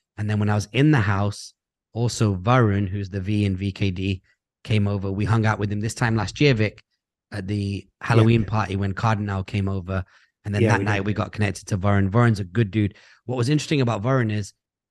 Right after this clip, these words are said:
Speaker 1: we probably spent ten to twelve minutes chopping it up at the bar. And he was like, "Okay, I've got to get back to my dinner with my family." Dude had his family his family in a booth. He was having a family dinner and he came
Speaker 2: Wow.
Speaker 1: over to show love, chop it up. And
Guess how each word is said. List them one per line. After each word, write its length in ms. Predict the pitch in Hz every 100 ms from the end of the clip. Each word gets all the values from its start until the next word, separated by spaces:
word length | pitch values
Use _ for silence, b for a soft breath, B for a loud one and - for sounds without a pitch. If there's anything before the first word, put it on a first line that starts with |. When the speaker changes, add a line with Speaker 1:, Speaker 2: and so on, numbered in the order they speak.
| _
Speaker 1:
we 160 | 98 120
probably 260 | - 131 127
spent 380 | - 113 107
ten 220 | - 120 113
to 80 | -
twelve 280 | 123 113
minutes 220 | 104 107 -
chopping 320 | 113 101 110
it 60 |
up 180 | 101 -
at 60 | 104
the 80 | 98
bar. 320 | 98 127 143
And 80 | 117
he 80 |
was 80 | 110
like, 100 | 110
"Okay, 240 | 113 107 107
I've 100 | 98
got 100 | 101
to 60 |
get 140 | 101 95
back 160 | 95
to 80 | 107
my 80 | 98
dinner 220 | 104 104
with 120 | 98
my 120 | 92
family." 420 | - 113 107 92 - b b b _ -
Dude 200 | 135 127
had 160 | 113
his 160 | 113 104
family 580 | - 120 123 101 92 92 _ _ _
his 180 | 110 101
family 640 | - 131 131 107 95 95 _ _ _ _ _
in 160 | 113 110
a 40 |
booth. 440 | 107 110 95 - _ _ _ _ _
He 120 | - 117
was 120 | 110
having 380 | - 120 117 110
a 80 |
family 400 | 107 110 107 104
dinner 360 | 98 107 92 90 _ _ _
and 100 | 110
he 60 | 110
came 280 | - 117 113
Speaker 2:
Wow. 60 |
Speaker 1:
over 160 | 110 101
to 100 | -
show 280 | - 123 110
love, 300 | 101 101 95
chop 300 | - 107 -
it 80 | 101
up. 240 | 101 -
And 180 | 95